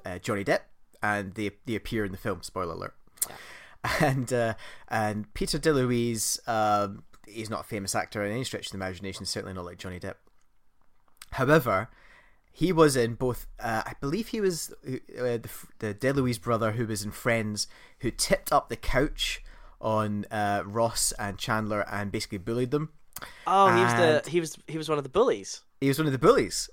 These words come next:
Speaker 2: Okay.
Speaker 1: and, but he was also in a little known T V show, well, not little known, not for us, Chris, because you've
Speaker 2: Oh.
Speaker 1: got a brain the size of, uh, a planet. Um,
Speaker 2: Mm-hmm.
Speaker 1: it's, uh,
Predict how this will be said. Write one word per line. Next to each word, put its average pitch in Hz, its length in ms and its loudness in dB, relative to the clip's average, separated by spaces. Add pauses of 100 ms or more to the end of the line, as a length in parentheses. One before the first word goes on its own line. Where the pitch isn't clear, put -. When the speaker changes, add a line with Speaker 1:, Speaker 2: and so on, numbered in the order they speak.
(100)
Speaker 2:
Okay. 127 60 6 (320)
Speaker 1:
and, 127 200 -2 (220)
but 127 120 0
he 160 120 0
was 147 120 0
also 160 680 6
in 127 420 2
a 127 100 0
little 143 360 2
known 127 260 0
T 120 200 -6
V 113 100 -4
show, - 160 -10
well, 110 100 -10
not 101 120 -4
little 120 120 -6
known, 127 240 -6 (480)
not 147 180 0
for 120 200 0
us, 113 200 4
Chris, 92 380 -4
because 104 320 -6
you've 104 120 -6
Speaker 2:
Oh. - 20 -8
Speaker 1:
got 92 120 -4
a 95 40 -8
brain 98 320 -4
the 87 80 -10
size 92 380 -4
of, 87 300 -12
uh, 87 440 -10
a - 80 -18
planet. 95 340 -6 (500)
Um, 95 360 -6 (100)
Speaker 2:
Mm-hmm. 127 220 -4
Speaker 1:
it's, - 220 -2
uh, 98 340 -2